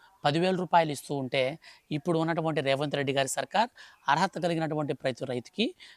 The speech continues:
నేరుగా వారి ఖాతాలలోనే పదివేల రూపాయల నుంచి పన్నెండు వేల రూపాయలకు పెంచి, ఒక విడతలో ఆరు వేలు, రెండో విడతలో ఆరు వేల రూపాయల చొప్పున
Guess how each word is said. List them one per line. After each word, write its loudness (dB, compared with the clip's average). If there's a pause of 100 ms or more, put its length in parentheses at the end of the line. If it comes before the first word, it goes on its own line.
(140)
నేరుగా 0
వారి 2
ఖాతాలలోనే -2 (640)
పదివేల 2
రూపాయల 2
నుంచి -4
పన్నెండు -4
వేల 0
రూపాయలకు -2
పెంచి, -2 (520)
ఒక 4
విడతలో 2 (140)
ఆరు 2
వేలు, 0 (440)
రెండో 2
విడతలో 0 (140)
ఆరు 2
వేల -2
రూపాయల 0
చొప్పున -6